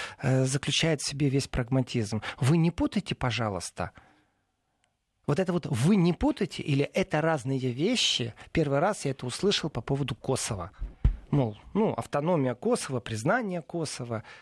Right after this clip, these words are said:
это вот одна история. А вот всё остальное, это другая история. Вот здесь мы будем санкции вводить, а здесь мы подождём следствия. Э, вот, вот всё, что нужно знать о большом мире.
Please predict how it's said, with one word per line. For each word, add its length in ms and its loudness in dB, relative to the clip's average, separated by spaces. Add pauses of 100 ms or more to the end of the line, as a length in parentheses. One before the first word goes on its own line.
это 440 0
вот 260 0
одна 420 -2
история. 640 -6
А 80 -2
вот 140 2
всё 140 2
остальное, 420 2
это 140 0
другая 600 0
история. 540 -10 (360)
Вот 140 2
здесь 220 0
мы 80 4
будем 440 0
санкции 440 -2
вводить, 340 -4
а 160 0
здесь 300 0
мы 80 -2
подождём 400 -2
следствия. 640 -6 (720)
Э, 180 0
вот, 380 2
вот 140 0
всё, 120 0
что 160 -6
нужно 240 0
знать 320 0
о 80 0
большом 400 0
мире. 220 2